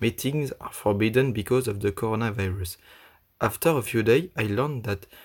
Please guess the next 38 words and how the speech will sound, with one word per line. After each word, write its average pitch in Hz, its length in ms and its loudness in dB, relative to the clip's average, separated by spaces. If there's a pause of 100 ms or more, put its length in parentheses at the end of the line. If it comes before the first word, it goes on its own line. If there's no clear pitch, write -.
(140)
the 101 120 4
release 123 320 4
date 120 240 2
of 101 120 -2
the 98 80 2
Sosomanes 104 640 -2
album 120 460 0 (420)
would - 340 0
be 151 260 -6 (320)
postponed 127 540 0
because 117 340 0
his 107 160 -2
father 117 340 2
was 107 200 -2
infected 123 760 -2
by 110 100 4
the 107 140 0
virus. 98 500 -4 (280)
After 113 300 0
all 147 240 2
this 120 200 -4
bad 104 240 2
news, 160 300 -2 (360)
I - 160 2
asked - 240 0
myself 131 520 0 (160)
what 143 300 0
would 123 320 -4
be 151 200 -2 (280)
the - 100 2
influence 143 440 0
of - 220 -8
the 107 80 6
lockdown 113 520 2
on 110 140 0
the 104 140 4
rap. 92 280 -4 (400)
Today, 135 340 6